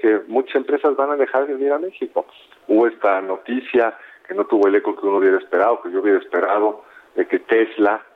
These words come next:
no se asentó en Jalisco, sino se fue a Texas,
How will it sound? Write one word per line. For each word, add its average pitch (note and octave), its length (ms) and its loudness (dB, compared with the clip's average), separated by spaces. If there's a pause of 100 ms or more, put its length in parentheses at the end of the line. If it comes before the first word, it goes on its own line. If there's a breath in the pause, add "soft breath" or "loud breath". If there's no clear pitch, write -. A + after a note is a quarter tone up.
(140)
no G#2+ 160 0
se A2+ 120 -2
asentó G#2 640 0
en G2+ 100 -4
Jalisco, A2 760 -2
sino F2+ 200 -4
se F2 120 -8
fue G2+ 180 0
a - 20 -2
Texas, G#2+ 460 0